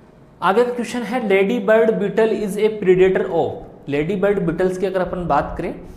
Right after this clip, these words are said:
जो generally अपन insect के control करने के लिए यूज़ करते हैं as a bio, आ, bio agent, तो यहाँ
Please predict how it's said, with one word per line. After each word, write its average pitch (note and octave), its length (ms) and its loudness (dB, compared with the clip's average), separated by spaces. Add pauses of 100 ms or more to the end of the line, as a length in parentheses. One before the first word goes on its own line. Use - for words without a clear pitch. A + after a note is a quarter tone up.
(160)
जो E3 100 0
generally E3+ 360 0
अपन F#3 440 -4
insect D#3+ 440 -4
के - 60 -14
control F3 400 0
करने E3 280 -2
के D#3+ 100 -6
लिए D#3 120 -2
यूज़ D#3+ 280 -2
करते C#3 240 -4
हैं D3+ 160 -4
as C#3 140 -6
a C#3+ 60 -2 (120)
bio, E3+ 440 0
आ, C3+ 320 -2
bio C#3+ 220 2
agent, D#3+ 400 -2 (300)
तो G3 60 -6
यहाँ D#3 300 -4